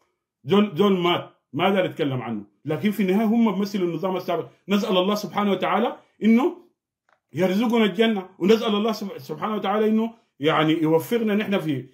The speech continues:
في اننا ما، ما نسيء له، نقول: "خلاص يا اخي، ربنا يتقبله". لكن الكتلون قاعد، الكتلون اللي بيبكي الليله ده، برهان ده من الناس الكتلون، برهان ده من الناس الكتلوا الض-،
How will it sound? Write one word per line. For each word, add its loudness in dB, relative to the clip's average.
في 0
اننا 4
ما، 4
ما 2
نسيء -2
له، 0
نقول: -4
"خلاص -6
يا -4
اخي، -8
ربنا 2
يتقبله". 0
لكن 0
الكتلون 0
قاعد، 0
الكتلون -2
اللي 0
بيبكي -2
الليله 2
ده، -2
برهان 0
ده -2
من 0
الناس 0
الكتلون، -4
برهان 0
ده -2
من 2
الناس 0
الكتلوا -4
الض-، -10